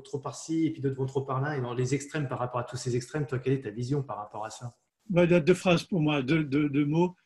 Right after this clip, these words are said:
Speaker 2: Trouvez votre équilibre, votre homéostasie, la bonne, restez-y, tout en évoluant. Et deuxièmement, oui, vous pouvez faire quelque chose pour vous.
Speaker 1: Ah, génial.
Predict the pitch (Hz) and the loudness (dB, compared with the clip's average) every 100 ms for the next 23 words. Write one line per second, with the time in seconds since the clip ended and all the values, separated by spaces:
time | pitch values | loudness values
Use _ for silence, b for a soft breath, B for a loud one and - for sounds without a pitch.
0 | b - 180 175 165 160 160 143 143 170 | b -2 4 6 6 4 0 0 2 2
1 | 151 139 147 143 135 - 127 147 180 147 | 2 -2 0 2 0 -2 -2 0 -2 -2
2 | 131 160 160 139 - 147 143 170 196 - | -2 -2 -2 -6 -2 -2 0 0 0 -2
3 | 175 170 143 135 139 160 175 _ b b | -2 0 0 0 0 -2 -4 _ b b
4 | b b _ - 147 170 151 151 156 202 | b b _ -4 2 2 2 2 2 0
5 | 196 254 165 214 226 143 170 170 156 170 | -2 0 6 6 6 4 2 2 4 2
6 | 165 156 - 139 180 180 - 156 113 127 | 2 0 -2 2 2 2 0 -6 -4 -6
7 | 127 _ _ _ _ _ 151 143 127 117 | -8 _ _ _ _ _ 0 4 4 4
8 | 135 131 120 110 | 4 4 2 -2